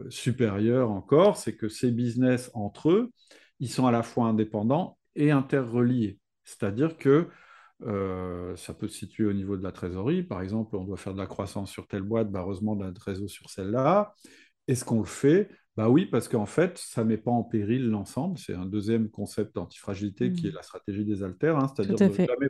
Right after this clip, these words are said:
Speaker 1: prendre un risque qui mette en danger l'ensemble de ton business. Et ça, on le retrouve à toutes les vies d'entrepreneurs.
Speaker 2: Mm.
Speaker 1: Tu vois, par exemple, la stratégie, euh, des haltères, euh,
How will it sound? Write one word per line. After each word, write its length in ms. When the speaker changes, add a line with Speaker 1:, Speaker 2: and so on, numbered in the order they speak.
Speaker 1:
prendre 180
un 80
risque 380
qui 140
mette 220
en 100
danger 300
l'ensemble 400
de 60
ton 160
business. 500
Et 80
ça, 160
on 40
le 80
retrouve 440
à 80
toutes 320
les 140
vies 120
d'entrepreneurs. 640
Speaker 2:
Mm. 340
Speaker 1:
Tu 100
vois, 120
par 120
exemple, 200
la 80
stratégie, 640
euh, 300
des 200
haltères, 520
euh, 160